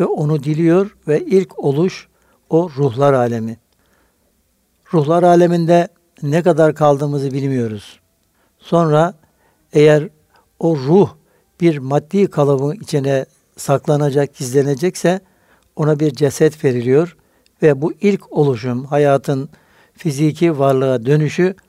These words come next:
ana rahminde başlıyor. Biz buna hayatımızın ikinci dönemi diyoruz. Ruhlar aleminden sonra ana rahmi sınırlı, bazen altı ay,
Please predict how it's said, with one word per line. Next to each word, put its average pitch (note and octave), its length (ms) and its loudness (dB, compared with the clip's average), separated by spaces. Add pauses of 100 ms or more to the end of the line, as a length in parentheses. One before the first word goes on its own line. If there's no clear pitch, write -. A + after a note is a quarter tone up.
(360)
ana E3+ 240 0
rahminde C#3 640 0
başlıyor. B2+ 680 -6 (460)
Biz D#3 200 -2
buna D3 320 -2 (380)
hayatımızın D#3 760 0
ikinci C#3+ 560 -4
dönemi B2+ 380 -4
diyoruz. A#2 480 -4 (540)
Ruhlar D3 320 2
aleminden C3+ 640 0
sonra C3 440 -4 (640)
ana D3+ 300 0
rahmi C#3 480 -2 (500)
sınırlı, D#3+ 760 0 (600)
bazen D#3 360 2
altı C#3 360 -2
ay, C#3 280 0